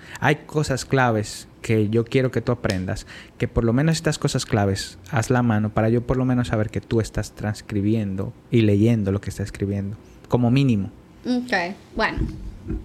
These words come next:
Speaker 2: Eh, te decía que esa profesora, ella quería que le entregáramos lo que es un portafolio. Yo investigué que era un portafolio, pero las especificaciones de
Speaker 1: Ujú.
Speaker 2: lo que ella me estaba diciendo a mí que era un portafolio era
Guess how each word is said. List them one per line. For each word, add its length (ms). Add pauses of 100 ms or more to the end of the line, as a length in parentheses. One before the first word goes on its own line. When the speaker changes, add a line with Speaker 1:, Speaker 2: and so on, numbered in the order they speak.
(880)
Speaker 2:
Eh, 340 (640)
te 100
decía 280
que 60
esa 140
profesora, 440 (240)
ella 200
quería 240
que 100
le 80
entregáramos 1040
lo 200
que 100
es 120
un 80
portafolio. 540 (840)
Yo 460 (640)
investigué 440
que 60
era 80
un 60
portafolio, 520 (540)
pero 380
las 280
especificaciones 840
de 80
Speaker 1:
Ujú. 80
Speaker 2:
lo 60
que 100
ella 100
me 80
estaba 240
diciendo 320
a 60
mí 260
que 80
era 80
un 60
portafolio 560
era 240